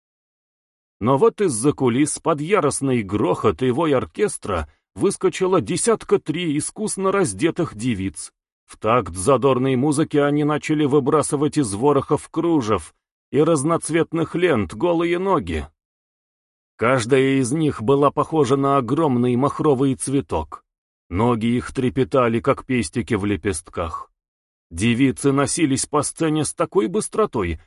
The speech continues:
что казалось у всех одно и то же ярко накрашенное, соблазнительно улыбающееся лицо, и что их гоняет по сцене бешеный ветер.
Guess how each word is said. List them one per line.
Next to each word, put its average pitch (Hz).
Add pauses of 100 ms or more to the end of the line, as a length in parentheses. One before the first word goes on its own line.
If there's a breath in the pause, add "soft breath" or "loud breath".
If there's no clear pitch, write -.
что -
казалось 127
у 151
всех 151
одно 151
и 147
то 165
же 135
ярко 151
накрашенное, 110 (220)
соблазнительно 147
улыбающееся 120
лицо, 87 (440)
и 123
что 131
их 110
гоняет 131
по 143
сцене 143
бешеный 139
ветер. 90